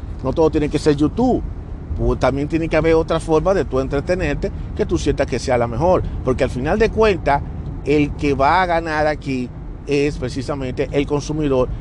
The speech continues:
y en este entonces somos todos nosotros que somos los que consumimos el producto.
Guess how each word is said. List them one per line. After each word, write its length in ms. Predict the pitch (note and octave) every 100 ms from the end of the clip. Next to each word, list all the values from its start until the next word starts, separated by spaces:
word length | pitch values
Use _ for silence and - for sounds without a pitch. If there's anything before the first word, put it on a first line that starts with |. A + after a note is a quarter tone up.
| -
y 140 | A#2
en 80 | A#2+
este 200 | B2+ -
entonces 380 | C#3+ C3+ B2+ C3
somos 360 | - B2 B2+ - - -
todos 240 | A#2 B2+
nosotros 440 | D3+ D3 B2+ C#3 - -
que 80 | A#2+
somos 220 | A2+ C3
los 80 | C3
que 60 | A#2+
consumimos 380 | A#2+ A#2+ A#2 A2
el 40 |
producto. 420 | A2+ D#3+ A#3 -